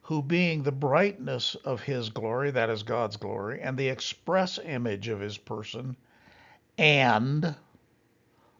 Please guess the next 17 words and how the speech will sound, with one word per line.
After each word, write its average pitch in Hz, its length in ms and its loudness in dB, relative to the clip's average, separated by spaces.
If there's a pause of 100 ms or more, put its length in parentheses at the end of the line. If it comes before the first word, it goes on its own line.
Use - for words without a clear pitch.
(120)
upholding 180 1040 2
all 185 440 8 (200)
things 113 720 -4 (180)
by 117 240 -4
the 113 120 -2
word 147 380 0
of 135 120 -2
his 120 200 -8
power, - 560 -8 (2000)
when 180 160 4
he 170 80 6
had 180 280 6
by 180 200 4
himself 160 580 2
purged 165 440 -2
our 131 280 0
sins, 110 580 -4